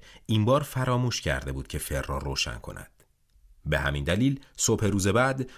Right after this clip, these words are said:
بوقلمون سرد و یخ زده داخل فر بود. حالا جان برای اینکه جبران کرده باشد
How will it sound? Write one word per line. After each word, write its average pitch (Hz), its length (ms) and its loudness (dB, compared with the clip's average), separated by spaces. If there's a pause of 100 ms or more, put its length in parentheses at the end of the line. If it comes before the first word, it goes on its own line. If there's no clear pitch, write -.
(100)
بوقلمون 98 640 2
سرد 95 380 2
و 92 60 2
یخ 87 340 0
زده 92 500 0 (220)
داخل 71 360 -2
فر 60 280 -10
بود. - 300 -20 (640)
حالا 90 380 2 (260)
جان 92 300 2
برای 107 280 2
اینکه 110 200 0
جبران 90 420 0
کرده 73 340 -2
باشد 67 340 -6